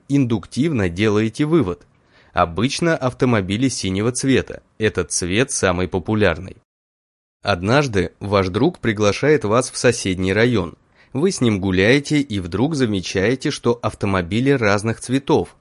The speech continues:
красные, зеленые, белые и так далее.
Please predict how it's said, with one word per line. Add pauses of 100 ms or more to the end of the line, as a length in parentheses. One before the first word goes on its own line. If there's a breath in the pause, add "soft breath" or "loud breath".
(140)
красные,
зеленые, (180 soft breath)
белые (140)
и
так
далее.